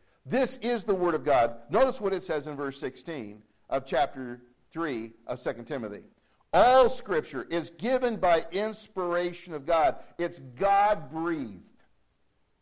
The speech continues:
God breathed into the prophets. The Bible says in Second Peter one twenty-one, "The holy men of God spake as they were moved by the Holy Ghost."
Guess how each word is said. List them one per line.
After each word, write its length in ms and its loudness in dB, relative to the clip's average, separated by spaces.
God 420 4
breathed 760 0
into 200 2
the 140 2
prophets. 720 2
The 80 -4
Bible 320 2
says 320 0
in 80 -8
Second 240 -2
Peter 300 -6
one 260 0
twenty-one, 540 -2
"The 220 4
holy 280 2
men 160 -2
of 120 -4
God 320 0
spake 480 -4
as 140 -2
they 140 -2
were 200 -2
moved 720 -2
by 200 0
the 100 -4
Holy 260 -6
Ghost." 280 -2